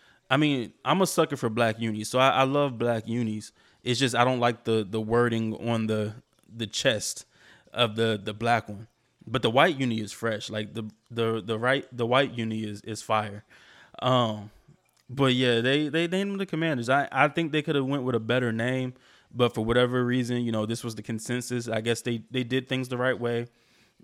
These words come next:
You know, they talked to everybody and they did things the, the way they were supposed to,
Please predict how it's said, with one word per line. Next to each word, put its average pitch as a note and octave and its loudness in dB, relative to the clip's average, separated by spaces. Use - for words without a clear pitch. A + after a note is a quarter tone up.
You A#2 -2
know, A2 -2
they A2+ 0
talked B2 0
to G#2+ 0
everybody A#2 -2
and A2+ -4
they A2+ -4
did A#2 -4
things A#2+ -6
the, A#2 -6
the A2+ -4
way A#2 -2
they A#2 -4
were A2 -4
supposed C3+ -4
to, A2 -8